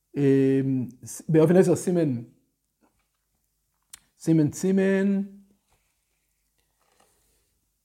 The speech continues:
סימן, באבן העזר חלק זין, סימן נ"ה. אומר האגרוס מוישה, מכיוון שיש ספק בפוסקים,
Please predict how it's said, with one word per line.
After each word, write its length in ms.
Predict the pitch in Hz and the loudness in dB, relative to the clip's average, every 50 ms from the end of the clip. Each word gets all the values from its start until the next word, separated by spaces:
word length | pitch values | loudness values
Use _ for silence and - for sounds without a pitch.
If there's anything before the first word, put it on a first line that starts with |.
| _ _ _ | _ _ _
סימן, 500 | - 226 226 214 202 196 202 - - 156 | 4 6 8 8 6 4 0 -4 -4 -2
באבן 180 | 156 160 170 | 0 2 2
העזר 200 | 196 208 208 214 | 2 2 2 0
חלק 200 | 214 - 185 135 | 0 -2 -4 -2
זין, 200 | 127 196 214 202 | -2 -2 -2 -4
סימן 340 | 202 - 202 185 175 165 156 | -4 -6 -8 -6 -4 -4 -4
נ"ה. 40 | 139 120 - - - _ _ _ _ _ _ _ _ _ _ _ - - _ _ _ _ _ _ _ _ _ _ _ _ _ _ _ _ _ _ - _ _ _ _ _ _ _ _ _ _ - | -4 -4 -6 -10 -16 _ _ _ _ _ _ _ _ _ _ _ -20 -20 _ _ _ _ _ _ _ _ _ _ _ _ _ _ _ _ _ _ -20 _ _ _ _ _ _ _ _ _ _ -6
אומר 200 | 143 160 202 208 | -2 0 0 2
האגרוס 300 | 190 156 139 135 - - | 0 0 -2 -2 -4 -2
מוישה, 280 | 175 220 214 220 196 | -2 -2 -2 -4 -6
מכיוון 280 | 147 - 147 165 196 190 | -6 -6 -6 -6 -6 -6
שיש 180 | - 185 175 | -6 -8 -8
ספק 380 | - - - - 202 185 - - - - _ _ _ _ _ _ _ _ _ _ _ _ _ _ _ _ _ _ _ _ _ | -8 -12 -6 -4 -4 -4 -4 -8 -14 -20 _ _ _ _ _ _ _ _ _ _ _ _ _ _ _ _ _ _ _ _ _
בפוסקים, 560 | 135 120 - 190 190 180 185 - 139 110 104 | -12 -4 0 2 2 2 0 -4 -6 -8 -8